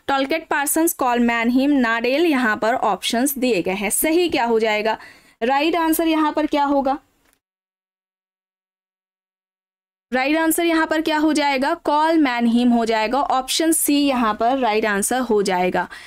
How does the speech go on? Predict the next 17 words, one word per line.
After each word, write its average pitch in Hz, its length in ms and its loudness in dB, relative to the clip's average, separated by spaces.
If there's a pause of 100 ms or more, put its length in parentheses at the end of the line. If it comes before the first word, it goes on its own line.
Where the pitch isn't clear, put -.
(160)
ठीक 262 180 -2
है, 311 100 0
ऑप्शन 262 540 -2
सी 294 380 0 (320)
यहाँ 233 320 0
पर 269 180 0 (260)
राइट 254 380 0
आंसर 254 520 0 (360)
हो 233 140 2
जाएगा। 196 480 -2 (2000)
Ideology 254 680 0
and 240 380 -2 (1500)
Utopia, 226 920 -2 (1000)
ये 269 80 0
किसकी 302 300 -4
पुस्तक 294 460 -2
है? 359 120 0